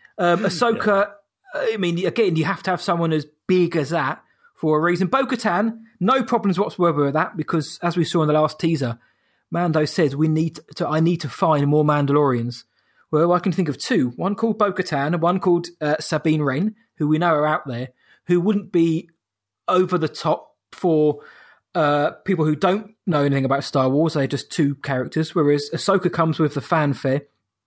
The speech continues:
Speaker 1: And I also worry that they may go too big as well, so, so soon. They kind of when, <sighs> as film fans know, if the first film does well, the sequel tends to try and go a bit bigger and a bit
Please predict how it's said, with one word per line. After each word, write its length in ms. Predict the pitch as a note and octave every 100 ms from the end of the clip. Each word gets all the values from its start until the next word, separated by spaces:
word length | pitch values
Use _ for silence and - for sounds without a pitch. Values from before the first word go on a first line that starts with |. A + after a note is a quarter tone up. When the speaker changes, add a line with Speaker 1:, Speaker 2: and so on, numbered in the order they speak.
| _ _ - -
Speaker 1:
And 300 | D#3+ D#3+ - - - -
I 80 | G#3
also 280 | C4 -
worry 260 | G3+ F3 D3+
that 80 | D#3
they 120 | D#3
may 200 | D#3 D#3+
go 180 | D#3 D3
too 240 | - E3+
big 220 | C#3+ B2+
as 120 | C3 E3
well, 240 | C#3+ A#2+ -
so, 340 | - F3+ D#3
so 280 | - - D#3
soon. 440 | - E3 B2 A#2 - _ _ _ _
They 80 | E3
kind 180 | D3+ E3+
of 160 | D#3+ - _ _ _ _
when, 500 | A#3+ A3 A3 G#3+ G3+ _
<sighs> 100 | _
as 800 | - - - - - G3+ G3 -
film 400 | - - G#3+ F#3+
fans 360 | D3+ E3 D3 C#3+
know, 240 | D3+ D#3 - - - _ _ _
if 260 | A3 - -
the 280 | F3 F3
first 380 | F3 - A3+ A3
film 160 | G#3 F3+
does 200 | F3 D3+
well, 240 | E3+ E3
the 80 | D#3+
sequel 360 | - G3+ E3+ D#3
tends 340 | F3 D#3 D3+
to 320 | - D#3+ D3 D3 _ _
try 200 | - F3+
and 80 | D#3+
go 140 | D#3+
a 40 | D3+
bit 200 | F3 -
bigger 240 | D#3 D3+
and 100 | D3
a 40 |
bit 240 | C3+ -